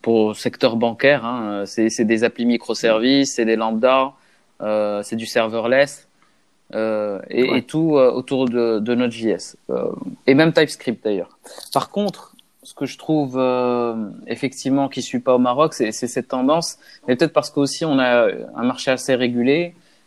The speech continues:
Speaker 1: euh, on a la C N D P, même pas mal, euh, d'autorités qui imposent que,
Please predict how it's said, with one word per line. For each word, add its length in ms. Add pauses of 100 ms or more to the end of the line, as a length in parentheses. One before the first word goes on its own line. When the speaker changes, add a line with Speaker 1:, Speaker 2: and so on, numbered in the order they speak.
(140)
Speaker 1:
euh, 200
on 120
a 100
la 140
C 160
N 120
D 120
P, 220
même 260
pas 160
mal, 400
euh, 440
d'autorités 640
qui 140
imposent 380
que, 260